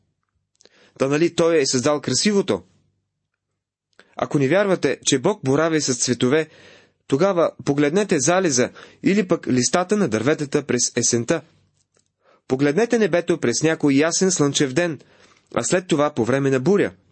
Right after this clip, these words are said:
Бог е експерт по цветовете и красотата. Затова дрехите на свещениците е трябвало да бъдат красиви за Божия слава.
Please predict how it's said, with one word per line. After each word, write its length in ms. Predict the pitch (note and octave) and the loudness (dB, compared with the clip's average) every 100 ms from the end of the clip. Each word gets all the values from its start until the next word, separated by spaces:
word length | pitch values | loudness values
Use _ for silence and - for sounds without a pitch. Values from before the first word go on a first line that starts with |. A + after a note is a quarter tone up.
| _ _ _ _ _ _ _ _ _ - | _ _ _ _ _ _ _ _ _ -6
Бог 400 | A2 F3+ - - - | -2 -2 -4 -16 -4
е 100 | A#2 | -2
експерт 440 | A#2+ - E3+ F#3 F#3 | 0 0 0 -2 -4
по 120 | B2+ | -6
цветовете 560 | A2+ B2 A2+ A2+ D3+ D3+ | -4 -4 -2 -2 0 0
и 100 | C#3 | 0
красотата. 600 | A#2 A#2+ A#2 D3+ C3 F2+ - _ _ _ _ _ _ | -2 -2 0 0 0 -4 -6 _ _ _ _ _ _
Затова 380 | - A#2+ B2+ D3 | -10 -4 0 0
дрехите 400 | C3 F3+ G3 G3+ | 2 0 0 0
на 120 | F#3+ | 0
свещениците 800 | - A#2+ - D#3+ D3+ D#3 C#3+ E3 - - - _ _ | -2 -2 0 -2 -2 -2 0 -2 -2 -18 -20 _ _
е 100 | A2 | -6
трябвало 480 | - C#3 D#3 E3+ F#3+ | -2 -2 0 0 0
да 120 | B2+ | 0
бъдат 300 | A2 C#3 C3+ | 0 0 -2
красиви 600 | - G#2+ - D#3+ D#3 F3 G#2 | -2 -2 0 0 2 -2 -2
за 160 | G#2 | -4
Божия 340 | F2 C3+ A#2+ A2+ | -2 -2 -2 0
слава. 380 | C3+ B2 E2 | 0 0 -4